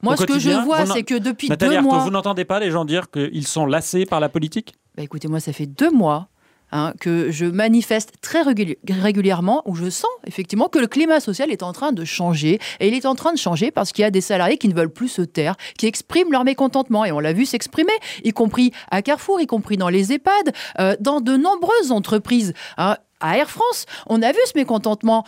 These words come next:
Speaker 1: euh, là, enfin,
Speaker 2: Mais on voit
Speaker 1: sortir.
Speaker 2: aussi dans les
Speaker 1: Et donc,
Speaker 2: sondages les
Speaker 1: et
Speaker 2: Français qui disent : « Il faut que le
Speaker 1: et
Speaker 2: gouvernement tienne. »
Speaker 1: moi, ce que je tiens à dire, c'est que c'est une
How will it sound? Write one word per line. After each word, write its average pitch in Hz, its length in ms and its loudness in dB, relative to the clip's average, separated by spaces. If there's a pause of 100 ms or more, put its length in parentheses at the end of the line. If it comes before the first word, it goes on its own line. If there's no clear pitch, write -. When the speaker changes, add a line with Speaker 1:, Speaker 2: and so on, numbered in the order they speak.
(180)
Speaker 1:
euh, 190 240 2
là, 240 340 2
enfin, 277 380 2 (140)
Speaker 2:
Mais 165 80 2
on 180 80 2
voit 196 140 2
Speaker 1:
sortir. 262 180 4
Speaker 2:
aussi 240 60 2
dans 190 100 2
les 147 80 -2
Speaker 1:
Et 139 100 -6
donc, 156 120 -2
Speaker 2:
sondages 175 380 0 (180)
les 156 100 0
Speaker 1:
et 277 80 0
Speaker 2:
Français 208 300 -2
qui 160 100 -12
disent : « 190 320 -4
Il 156 140 -6
faut 202 160 -2
que 190 60 -6
le 165 40 2
Speaker 1:
et 151 40 0
Speaker 2:
gouvernement 151 420 2
tienne. » 247 260 2
Speaker 1:
moi, 330 220 2
ce - 100 -4
que 240 180 0
je 214 140 0
tiens 302 360 0 (100)
à 196 100 0
dire, 190 340 -2
c'est - 220 -2
que 202 220 -2
c'est 202 260 -4
une 233 160 4